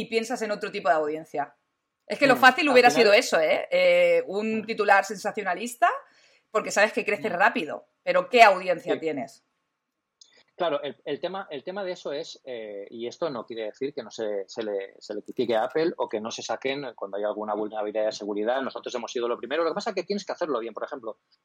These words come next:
Speaker 2: el tema de las vulnerabilidades de seguridad. Yo, em, a principios del año, el año pasado, creo que fue, eh, se detectó un problema, o, o hace dos años, con el tema de los chips de Intel. Lo que no puede ser es que, por querer estar al primero en el Google,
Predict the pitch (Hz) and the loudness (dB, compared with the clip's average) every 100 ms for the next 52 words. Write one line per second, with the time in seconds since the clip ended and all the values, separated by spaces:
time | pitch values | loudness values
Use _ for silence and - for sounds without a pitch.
0 | _ 135 170 196 185 139 147 143 131 131 | _ -4 0 0 0 -2 -4 -4 -4 -4
1 | 127 139 160 147 - 110 104 98 104 98 | -2 -2 -4 -8 -14 -18 -16 -14 -14 -14
2 | _ _ _ _ _ 123 190 - _ 143 | _ _ _ _ _ -6 -6 -8 _ -14
3 | 120 110 107 104 101 - - 120 143 160 | -14 -14 -16 -18 -16 -10 -8 -6 -2 -2
4 | 165 156 147 127 135 123 131 123 - 160 | 0 0 -2 -4 -2 -2 -2 -6 -2 -2
5 | 127 127 110 - 180 151 123 123 - - | -2 -8 -8 -4 -4 -2 -6 -10 -14 -20
6 | - 110 101 - 120 120 107 107 107 143 | -12 -12 -12 -8 -6 -6 -8 -10 -6 -6
7 | 147 123 101 - 107 107 123 110 127 147 | -6 -6 -8 -8 -8 -6 -6 -6 -4 -6
8 | 131 117 107 123 120 113 - 107 113 139 | -8 -12 -6 -4 -4 -6 -8 -6 -6 -6
9 | 147 185 - _ _ _ _ 131 156 185 | -4 -4 -6 _ _ _ _ -4 -2 0
10 | 175 - 175 160 - 117 - _ - 113 | 0 0 -2 -2 -6 -10 -12 _ -10 -10
11 | - 113 143 - 147 139 123 120 - 120 | -6 -4 -4 -2 -2 -2 -2 -6 -10 -12
12 | 120 135 117 107 - 117 113 107 107 117 | -8 -8 -8 -10 -14 -20 -16 -14 -6 -2
13 | 147 127 170 | 0 0 -4